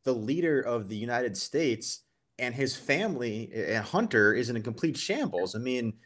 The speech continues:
not that we're trying to hate on, on members of President Biden's family, but there's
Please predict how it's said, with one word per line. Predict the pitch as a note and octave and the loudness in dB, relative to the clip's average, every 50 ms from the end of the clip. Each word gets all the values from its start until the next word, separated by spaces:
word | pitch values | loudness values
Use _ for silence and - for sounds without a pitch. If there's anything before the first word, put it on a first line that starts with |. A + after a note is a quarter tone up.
| _ _ _ - | _ _ _ 0
not | B2+ C3 D#3 F#3+ F#3 | 4 4 4 6 6
that | D3+ C#3 | 4 4
we're | C3+ C3+ B2+ | 4 2 2
trying | - D3 C#3 C3 | 2 4 4 4
to | B2 G#2+ | 4 2
hate | A2+ D3 D3 D#3 | 2 2 2 2
on, | C#3 A#2+ A#2 A2+ G#2+ G2+ F#2 - _ _ _ _ _ - | 2 2 2 0 -2 -4 -6 -12 _ _ _ _ _ 0
on | G#2+ A2+ A2+ G#2+ G#2 | 2 4 4 4 2
members | A2+ B2+ C3 B2+ B2+ A2+ A2 | 2 2 2 2 2 2 2
of | A2+ G#2+ G2+ F#2+ F#2+ - _ _ | 2 0 0 -2 -8 -14 _ _
President | - C3 C3 A#2 A2 A#2 A2 F#2+ | 2 4 4 4 4 2 0 2
Biden's | A2 A2 G#2 G#2 G2 - | 4 4 2 2 -2 -4
family, | - - D3 A#3 C#4+ B3+ D#3+ B2 | -2 0 0 0 0 0 0 0
but | G2+ A2 A#2+ A#2 A2 - A2+ - - - - - - _ _ - | 2 6 6 8 8 8 6 2 -2 -8 -20 -20 -20 _ _ -2
there's | A#2+ A#2+ D#3+ G3+ A#3 G#3 F#3 - | 6 8 10 10 10 8 4 -2